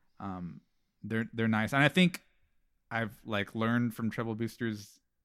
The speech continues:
That's why I like using the Focus that way in front of an A C thirty, is 'cause you don't have, you don't have the clipping and stuff and quite as much mid push unless you set it that way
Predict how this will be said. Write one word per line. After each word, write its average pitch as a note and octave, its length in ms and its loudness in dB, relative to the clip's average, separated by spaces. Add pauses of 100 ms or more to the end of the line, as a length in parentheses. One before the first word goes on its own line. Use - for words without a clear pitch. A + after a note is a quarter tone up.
(180)
That's G#2 300 -8
why G#2 180 2
I - 40 2
like G2+ 260 -2
using G2 260 -4
the F#2 80 -6
Focus G#2 380 -8
that A#2 140 -6
way B2 140 -2
in B2 100 -4
front A#2+ 120 -6
of A#2+ 60 -6
an A#2+ 60 -4
A A#2 60 -4
C B2+ 120 -10
thirty, B2 220 -2
is A2+ 120 -4
'cause F#2+ 400 -10 (1400)
you A2+ 100 -4
don't A2+ 140 2
have, A2+ 240 0
you A2+ 80 -2
don't A2+ 180 -4
have B2+ 300 2
the B2 80 0
clipping B2+ 400 2
and A#2 100 0
stuff A2+ 500 0
and A2+ 180 -4
quite A2+ 180 2
as G#2+ 180 -2
much G#2+ 380 -2
mid A2 400 -2
push G#2 320 -4
unless G#2 300 -6
you G2+ 140 -6
set G#2+ 220 -4
it G2+ 120 -8
that F#2 160 -6
way F#2+ 280 -8